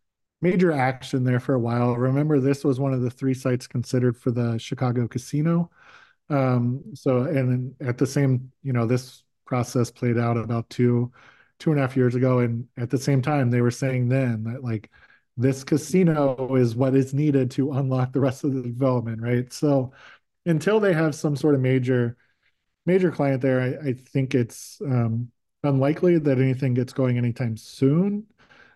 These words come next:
But that could change. You know, the, the real estate market's cyclical. Um, if there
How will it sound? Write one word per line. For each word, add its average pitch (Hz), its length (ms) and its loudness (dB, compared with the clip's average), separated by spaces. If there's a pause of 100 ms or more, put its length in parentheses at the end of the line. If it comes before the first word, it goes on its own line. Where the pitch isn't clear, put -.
But 170 140 0
that 240 180 2
could 220 120 2
change. 127 460 -2
You 139 60 2
know, 131 300 2
the, 139 300 -2 (220)
the 139 200 0
real 151 140 4
estate 143 240 0
market's 120 380 -4
cyclical. 131 800 -2 (460)
Um, 123 520 0
if 131 360 -2
there 120 540 0